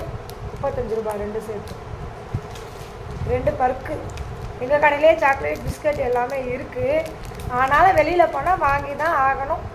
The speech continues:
சாப்பிட்டாகணும். வாங்கலாம் கோச்சிப்பாங்க, அழுவாங்க. ஸ்லைம், எங்க போனாலுமே இது ஒண்ணு வாங்கிட்டு வருவேன். இப்ப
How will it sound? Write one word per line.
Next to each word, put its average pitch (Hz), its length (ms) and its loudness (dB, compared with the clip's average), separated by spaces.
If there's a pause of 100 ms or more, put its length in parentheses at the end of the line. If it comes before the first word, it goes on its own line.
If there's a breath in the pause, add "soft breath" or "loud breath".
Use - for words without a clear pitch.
(280)
சாப்பிட்டாகணும். 240 640 -4
வாங்கலாம் 226 400 -4
கோச்சிப்பாங்க, 220 500 -6 (540)
அழுவாங்க. 202 360 0 (1400)
ஸ்லைம், 247 340 2 (680)
எங்க 233 160 -2 (160)
போனாலுமே 277 520 0 (120)
இது 220 160 -2
ஒண்ணு 220 180 0
வாங்கிட்டு 208 300 -6
வருவேன். 175 200 -10 (1600)
இப்ப - 160 -4